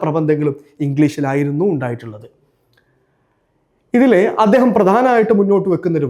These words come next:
വാദം മലയാളം ആദി ദ്രാവിഡ ഭാഷയുടെ സ്വതന്ത്ര ശാഖയാണെന്നും രാമചരിതത്തിലുള്ളത് കൃത്രിമ ഭാഷയാണെന്നുള്ള ഡോക്ടർ കെ എം ജോർജിൻ്റെ വാദം സമർത്ഥിക്കുന്നത് ഈ ഒരു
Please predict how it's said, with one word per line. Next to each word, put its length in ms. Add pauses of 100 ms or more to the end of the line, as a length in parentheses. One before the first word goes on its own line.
വാദം 300 (1040)
മലയാളം 540 (1200)
ആദി 260 (120)
ദ്രാവിഡ 340 (160)
ഭാഷയുടെ 500
സ്വതന്ത്ര 380 (120)
ശാഖയാണെന്നും 720 (800)
രാമചരിതത്തിലുള്ളത് 1120 (220)
കൃത്രിമ 420 (140)
ഭാഷയാണെന്നുള്ള 800 (580)
ഡോക്ടർ 280
കെ 100
എം 60 (120)
ജോർജിൻ്റെ 440 (100)
വാദം 480
സമർത്ഥിക്കുന്നത് 680 (320)
ഈ 20 (180)
ഒരു 120